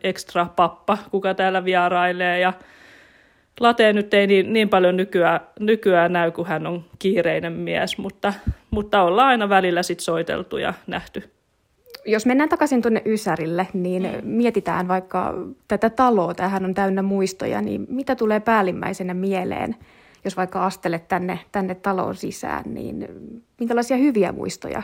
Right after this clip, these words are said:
Speaker 2: tämän talon elämästä on jäänyt sulle?
Speaker 1: Minusta noi viikonloput oli hirveän kivoja aina. Meillä oli semmonen perinne, että naapurit kävi hakemassa tuolta ja välillä isäkin tuolta noin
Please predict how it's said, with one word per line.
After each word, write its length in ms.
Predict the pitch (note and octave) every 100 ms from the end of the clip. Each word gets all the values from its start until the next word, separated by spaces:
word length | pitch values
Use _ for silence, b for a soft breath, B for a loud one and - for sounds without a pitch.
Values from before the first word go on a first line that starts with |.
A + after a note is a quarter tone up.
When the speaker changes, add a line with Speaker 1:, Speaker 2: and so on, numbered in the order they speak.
| -
Speaker 2:
tämän 160 | - G3
talon 240 | G3+ G3 F#3
elämästä 640 | A3+ F#3 - G#3+ - - - _ _ -
on 120 | G3
jäänyt 280 | G3+ F#3+ G#3+
sulle? 260 | - - - _ -
Speaker 1:
Minusta 400 | F#3 G#3+ G#3+ G3+
noi 180 | G3 G3
viikonloput 640 | A#3 G#3 D3 D3 - -
oli 220 | D3+ D#3
hirveän 380 | F3+ E3+ D#3 D#3
kivoja 500 | D#3+ F3 D3+ D3+ C#3+
aina. 200 | D3+ D#3
Meillä 240 | E3 E3+ D#3+
oli 120 | E3
semmonen 400 | E3 D#3 D#3 D#3+
perinne, 460 | E3 D#3+ D3+ -
että 300 | D3+ - D3 - - _ -
naapurit 500 | F#3 E3 D#3 D#3 D#3+
kävi 200 | D#3 D#3
hakemassa 540 | D#3 D3+ D#3+ E3 -
tuolta 380 | E3 D3+ D#3 D#3+ B B B B B b b -
ja 60 | D#3+
välillä 260 | E3+ G#3
isäkin 320 | F#3 F3 F3+
tuolta 340 | F3 E3+ E3+ E3+
noin 300 | E3+ E3